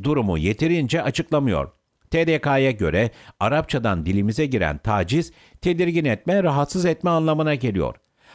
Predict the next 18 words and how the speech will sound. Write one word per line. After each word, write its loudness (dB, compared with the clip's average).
Altı 0
yaşında 0
bir 0
kız -4
çocuğunun 0
evlendirildiğinin 0
ortaya 0
çıkmasıyla 0
birlikte 0
başlayan 0
tartışmalarda -2
işlenen 0
suçla -4
ilgili 0
olarak 0
bu 0
kelimenin 0
kullanılması 0